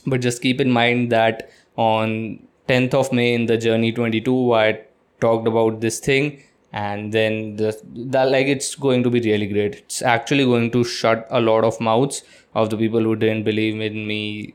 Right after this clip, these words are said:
in the beginning years, and I won't share anymore, right? So the next thing is, yes, if you haven't joined the Avalon Army Telegram group,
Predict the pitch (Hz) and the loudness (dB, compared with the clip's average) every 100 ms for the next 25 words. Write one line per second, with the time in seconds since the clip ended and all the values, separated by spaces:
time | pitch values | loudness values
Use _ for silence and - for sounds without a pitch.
0 | - 113 110 110 110 110 107 107 107 104 | -8 -6 -6 -4 0 0 0 -2 -4 -4
1 | 104 101 101 - - - 104 101 104 - | -4 -4 -6 -14 -16 -10 -6 -6 -4 0
2 | 110 113 110 - 104 104 104 - - - | 2 2 -2 -2 -4 -4 -8 -10 -8 -6
3 | 98 - _ - _ _ - 117 113 117 | -6 -10 _ -20 _ _ 0 2 2 0
4 | - _ _ _ _ _ 139 127 151 156 | -6 _ _ _ _ _ -2 0 0 -2
5 | - 147 139 139 - 123 123 123 123 123 | -2 0 0 -2 -2 0 2 2 0 -2
6 | - - 117 127 120 - - 135 135 180 | -6 -6 -4 0 2 0 -2 -2 -2 -4
7 | 190 139 117 123 139 120 113 117 123 135 | 0 2 2 2 0 0 -2 0 0 0
8 | 120 110 117 123 120 117 120 117 113 117 | 0 0 0 -2 -2 -2 -2 0 0 0
9 | 123 120 117 123 - | 0 0 2 0 0